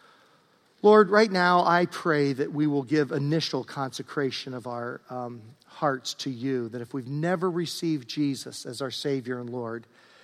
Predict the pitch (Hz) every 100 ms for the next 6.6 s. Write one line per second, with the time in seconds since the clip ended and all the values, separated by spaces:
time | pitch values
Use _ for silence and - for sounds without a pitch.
0 | - _ _ 170 180 165 196 180 165 147
1 | 135 131 123 120 110 156 147 151 143 -
2 | 156 170 175 175 165 165 147 127 117 -
3 | 131 139 165 170 180 170 139 120 120 -
4 | - 127 127 135 147 - - 127 123 110
5 | - - - _ 139 135 147 151 170 135
6 | 151 139 127 - 135